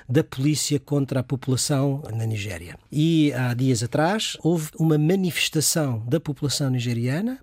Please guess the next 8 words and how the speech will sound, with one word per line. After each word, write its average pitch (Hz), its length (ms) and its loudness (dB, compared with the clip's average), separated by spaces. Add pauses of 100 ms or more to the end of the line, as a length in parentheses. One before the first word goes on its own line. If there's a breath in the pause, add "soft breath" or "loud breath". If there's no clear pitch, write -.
contra 170 460 2
a 147 40 4
violência 135 460 0
policial, - 540 -8 (340)
pois 120 220 2
nessa 170 360 2
mesma 151 320 2
manifestação 135 720 -2